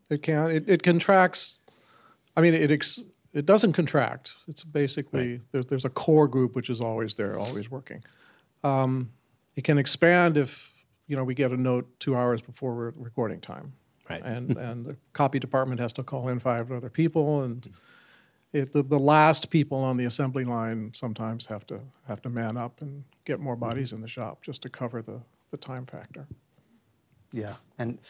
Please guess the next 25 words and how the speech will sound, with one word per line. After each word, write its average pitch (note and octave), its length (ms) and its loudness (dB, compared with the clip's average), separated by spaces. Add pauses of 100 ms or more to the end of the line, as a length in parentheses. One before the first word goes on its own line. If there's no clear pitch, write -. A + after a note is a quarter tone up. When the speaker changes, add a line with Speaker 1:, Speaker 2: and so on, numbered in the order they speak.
(220)
Speaker 3:
actually A#2+ 260 6
there A2+ 120 8
was A2 180 6
an, G2 180 4 (120)
there A2+ 80 8
was A2+ 120 8
a G2+ 80 6
musical G#2 460 8
episode F2+ 420 2
actually E2+ 340 0
of E2+ 100 -2
Once F#2 200 2
Upon F2+ 220 4
a F2 60 0
Time, F2 500 0 (120)
uh, G2 200 2
last G2 320 -2
season F2 300 0
too, G2+ 200 4
where F#2+ 140 2
we F#2 140 -4
had F#2+ 320 -2 (420)
songs A2 920 4
obviously G2+ 460 0 (120)
in, G#2+ 220 -2